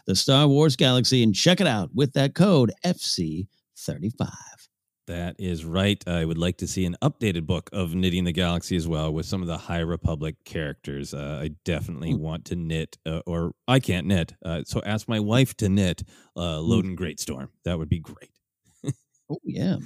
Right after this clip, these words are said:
Speaker 2: A
Speaker 1: Love
Speaker 2: storm
Speaker 1: that.
Speaker 2: of knitting. Uh, all right. It is just High Republic time all over the Star Wars galaxy here in our real world because there's just so much, uh, to discuss.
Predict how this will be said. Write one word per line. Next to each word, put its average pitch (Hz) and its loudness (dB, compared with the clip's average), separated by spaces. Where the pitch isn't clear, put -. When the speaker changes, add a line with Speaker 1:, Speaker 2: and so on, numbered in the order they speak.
Speaker 2:
A - -4
Speaker 1:
Love 82 -6
Speaker 2:
storm 101 0
Speaker 1:
that. 101 2
Speaker 2:
of 87 -4
knitting. 80 -4
Uh, 113 0
all 165 4
right. 107 2
It 123 2
is 113 6
just - 0
High 147 0
Republic 135 4
time 127 2
all 120 4
over 113 6
the 87 0
Star 117 2
Wars 104 4
galaxy 104 0
here 104 4
in 95 2
our 87 2
real 101 4
world 101 4
because 78 -8
there's 73 -8
just - -6
so 95 2
much, 90 -2
uh, 80 -4
to 80 -16
discuss. 110 0